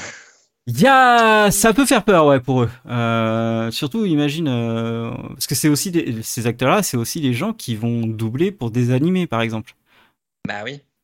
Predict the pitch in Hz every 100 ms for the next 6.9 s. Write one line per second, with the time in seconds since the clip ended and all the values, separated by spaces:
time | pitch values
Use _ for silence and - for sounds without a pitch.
0 | - 170 147 156 - 139 160 156 107 -
1 | 107 _ _ 117 110 143 117 110 127 113
2 | 107 104 104 98 92 90 _ _ _ 117
3 | - 120 127 123 110 98 95 101 113 101
4 | 123 131 - 98 104 95 - 110 104 87
5 | - 131 131 110 - 90 90 110 104 -
6 | 87 - 101 92 92 - 107 90 87